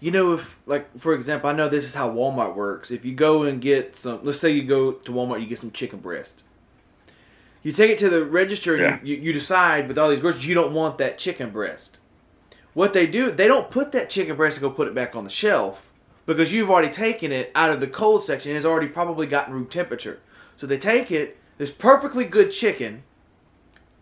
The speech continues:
Speaker 1: and they throw it away and they pour chemicals on it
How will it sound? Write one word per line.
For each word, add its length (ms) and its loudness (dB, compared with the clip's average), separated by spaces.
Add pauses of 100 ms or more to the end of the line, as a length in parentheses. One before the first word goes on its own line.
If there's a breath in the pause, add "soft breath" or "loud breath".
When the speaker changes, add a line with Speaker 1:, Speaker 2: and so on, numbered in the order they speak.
(320)
Speaker 1:
and 140 -4
they 120 2
throw 320 4
it 80 6
away 400 4
and 100 -4
they 100 -2
pour 360 -2
chemicals 560 -6
on 240 -4
it 180 -10